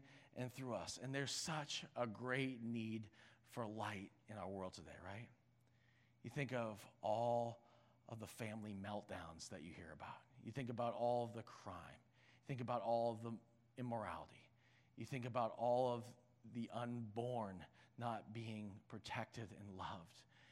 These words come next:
You think about the redefinition of marriage. There's so many things in our world that seem to be heading towards darkness. But as the church, we get to be the light because we get to shine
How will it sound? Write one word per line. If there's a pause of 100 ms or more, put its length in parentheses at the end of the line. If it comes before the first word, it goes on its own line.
(100)
You
think
about
the
redefinition (300)
of
marriage.
There's
so
many (160)
things (280)
in
our
world (420)
that (480)
seem
to
be
heading
towards (140)
darkness. (560)
But
as
the
church,
we
get
to
be
the
light
because
we
get
to
shine